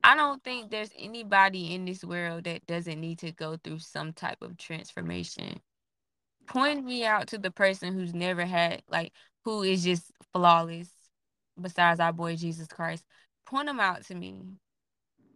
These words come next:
Because I would like to know. 'Cause I just don't agree.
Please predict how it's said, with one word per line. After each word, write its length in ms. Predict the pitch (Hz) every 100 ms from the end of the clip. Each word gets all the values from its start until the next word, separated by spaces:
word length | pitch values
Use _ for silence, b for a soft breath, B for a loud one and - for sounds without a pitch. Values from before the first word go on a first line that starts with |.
| _ _ _ _ _ _
Because 200 | 214 220
I 140 | 208 269
would 120 | 247
like 220 | 208 196
to 100 | 196
know. 440 | 175 165 - 185 190 _ _ _ _ _ _ _ _ _ _ _ _ _ _ -
'Cause 100 | 214
I 100 | 226
just 140 | 269
don't 180 | 262 240
agree. 560 | 233 240 285 - -